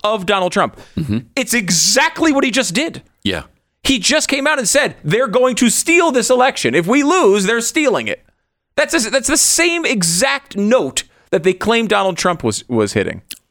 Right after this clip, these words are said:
Speaker 2: And the same thing they've said every time they've lost. Every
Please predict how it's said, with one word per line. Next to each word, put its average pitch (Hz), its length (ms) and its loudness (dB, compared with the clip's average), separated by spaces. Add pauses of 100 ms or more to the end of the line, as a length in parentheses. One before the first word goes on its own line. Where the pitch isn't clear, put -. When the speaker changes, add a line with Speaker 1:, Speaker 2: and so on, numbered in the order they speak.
(420)
Speaker 2:
And 208 200 0
the 302 80 0
same 247 300 0
thing 233 220 -4
they've 226 200 -2
said 175 480 -2 (540)
every 76 300 -6
time 101 260 0
they've 139 180 -2
lost. 262 540 -2 (680)
Every 339 720 -2